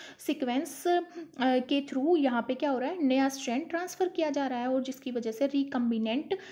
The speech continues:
जीन फॉर्म हो रहे हैं और डिफरेंट काइंड का गैमेट फॉर्म हो रहा है ऑफस्प्रिंग में और, अ, डॉटर सेल्स में। So how we will detect this recombination? We will detect this with Mendel second law। मेंडल का सेकंड लॉ ये कहता है कि जो गैमेट फॉर्मेशन है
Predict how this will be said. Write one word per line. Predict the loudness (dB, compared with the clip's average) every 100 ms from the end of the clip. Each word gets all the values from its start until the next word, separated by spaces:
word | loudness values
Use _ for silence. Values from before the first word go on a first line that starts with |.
| -4 -2
जीन | 2 2
फॉर्म | 2 0 2
हो | 2
रहे | 2 0
हैं | -2 -6 -4 0
और |
डिफरेंट | 0 0 0 0
काइंड | 0 -2 -2
का | 0
गैमेट | 2 2 0 -6
फॉर्म | -2 0
हो | 0 0
रहा | -2
है | -2 0 -2 0
ऑफस्प्रिंग | 0 0 -4 -8 -6 -6
में | -8 -12 -16 -20 -6 0
और, | 0 -2 -6
अ, | 0
डॉटर | 2 2 0 -4
सेल्स | -2 -2 -2 -12
में। | -18 _ _ _ _ _ _ _ _ 2
So | 2
how | 4 6 8
we | 8 8
will | 8 8 6
detect | 4 2 0
this | 0 0 2
recombination? | 0 0 0 0 -2 -6 -8 -10 -14 -18 -20 -2 6
We | 8
will | 8 4
detect | 4 2 0 2
this | 2 0 -2
with | -2 2
Mendel | 2 4 4 2 0
second | -2 -2 -2
law। | 0
मेंडल | 0 4 4
का | 4 2
सेकंड | 0 2 4
लॉ | 4
ये | 2 2 0
कहता | 0 -2 -2
है | -4
कि | 0 0
जो | 0
गैमेट | 0 2 2 0
फॉर्मेशन | 0 0 2 0 0 -2
है | -2 -2